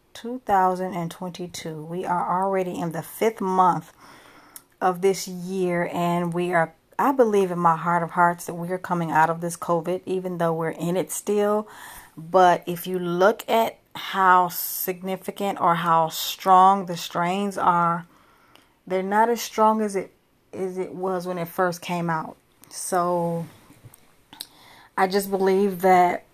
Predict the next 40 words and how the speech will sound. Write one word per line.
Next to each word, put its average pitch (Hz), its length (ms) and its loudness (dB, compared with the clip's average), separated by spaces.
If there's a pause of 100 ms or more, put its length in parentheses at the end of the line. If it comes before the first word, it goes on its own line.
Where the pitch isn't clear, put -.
(140)
this 185 300 -2
may 175 400 0
be, 202 500 -4
this 202 260 -2
is 175 120 0
in 170 100 0
my 175 220 6
heart, 170 260 4
my 170 200 2
own 165 160 2
beliefs. 180 480 -4
I 170 100 2
believe 180 380 -2
that 175 80 -4
maybe 170 320 -2
this 175 240 -6
may 170 160 -4
be 170 120 -6
the 170 120 -4
last 170 420 2
go 170 200 2
around 160 440 2
that 160 160 -4
we 160 120 -6
have 160 380 -2
with - 200 -10
this, - 340 -10 (540)
this 160 160 -6
strain 175 340 2
of 160 140 2
it. - 80 -4
It's - 160 -6
because - 600 -6
it's 165 120 -6
getting 185 400 2
weaker 185 320 4
and 170 260 0
weaker 180 380 0
as 156 340 4
we, 160 220 -6